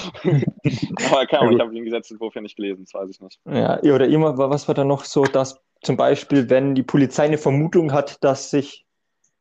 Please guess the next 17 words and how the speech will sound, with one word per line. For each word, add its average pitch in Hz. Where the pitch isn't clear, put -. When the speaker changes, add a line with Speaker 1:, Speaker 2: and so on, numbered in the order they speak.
Speaker 2:
in 131
dem 123
Haushalt 127
mehrere 131
Personen 131
aus -
anderen 135
Haushalten 131
zusammengetroffen 147
haben, 131
dass -
die 135
Polizei 131
ohne 156
Durchsuchungsbefehl 165
nur -
auf -